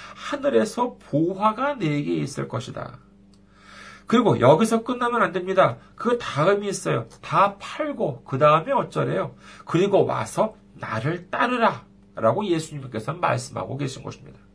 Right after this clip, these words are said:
예수님이 그 청년을 미워했다면은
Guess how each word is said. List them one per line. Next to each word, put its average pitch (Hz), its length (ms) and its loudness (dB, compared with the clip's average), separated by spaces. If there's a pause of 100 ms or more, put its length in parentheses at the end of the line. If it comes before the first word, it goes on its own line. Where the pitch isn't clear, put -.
(1040)
예수님이 240 500 4
그 240 180 0
청년을 277 440 -2
미워했다면은 156 920 0